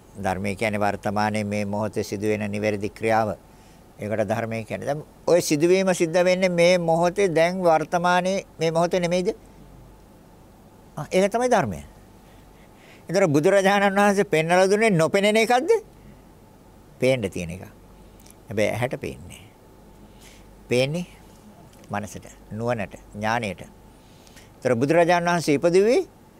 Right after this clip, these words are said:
ඥාන නෙමෙයිද? හැත්තතුනක් ඥාන ඉපදුවේ. ඒ තුලින් ලබාගත්තේ ධර්මය නෙමෙයිද? අවබෝධයට.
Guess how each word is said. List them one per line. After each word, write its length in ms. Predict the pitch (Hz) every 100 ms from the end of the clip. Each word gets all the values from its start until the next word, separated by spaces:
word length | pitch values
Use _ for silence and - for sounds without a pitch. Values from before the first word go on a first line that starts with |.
| -
ඥාන 360 | - 120 131 165
නෙමෙයිද? 340 | 180 190 214 294 381 - - - - - - - - - - - - - - - - - - - -
හැත්තතුනක් 580 | - 117 120 110 90 - - - - - - - - - - -
ඥාන 300 | - 107 101
ඉපදුවේ. 500 | 98 92 87 92 - - - - - - - - - - - -
ඒ 140 | 160
තුලින් 260 | 170 165 156
ලබාගත්තේ 1040 | 139 156 160 170 165 - 156 139 120 92 - - 104
ධර්මය 440 | 113 123 151 165
නෙමෙයිද? 320 | 170 185 247 440 - - -
අවබෝධයට. 540 | - 147 160 170 202